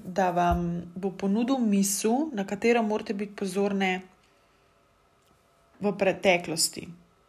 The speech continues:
Včeraj, prejšnji dan, kadarkoli. Vi se morate vrniti na sedanjost, da ste tukaj in zdaj in da nimate časa zdaj za preteklost. Opazovati morate in nadaljevati proces.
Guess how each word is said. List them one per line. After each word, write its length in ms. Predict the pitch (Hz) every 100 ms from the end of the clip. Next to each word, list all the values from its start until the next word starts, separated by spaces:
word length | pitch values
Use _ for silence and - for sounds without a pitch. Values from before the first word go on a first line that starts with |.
| _ _ _ _
Včeraj, 460 | - 190 180 180 170
prejšnji 420 | 170 160 - 170
dan, 320 | 160 160 156 - - _ _ _ _ _ _ _ _
kadarkoli. 560 | - - - - 82 - - - - - - - - - - _ _ _ _ _ _ _
Vi 400 | 190 214 254 311 -
se 220 | - 240
morate 340 | 233 254 247
vrniti 400 | 208 220 220 196
na 120 | 185
sedanjost, 920 | 175 - 175 165 185 185 175 156 160 -
da 60 |
ste 200 | 165 - 175 175
tukaj 460 | 254 247 - 240
in 140 | 208 202
zdaj 340 | 185 202 185
in 100 | 160
da 100 | 160
nimate 420 | 165 240 269 247 -
časa 340 | 190 170 165
zdaj 220 | 160 165
za 60 | 160
preteklost. 640 | - 160 156 160 - -
Opazovati 600 | 170 - 165 180 220 240
morate 320 | 262 254 - 240
in 80 | 214
nadaljevati 480 | 175 175 175 196 -
proces. 560 | 185 175 175 165 -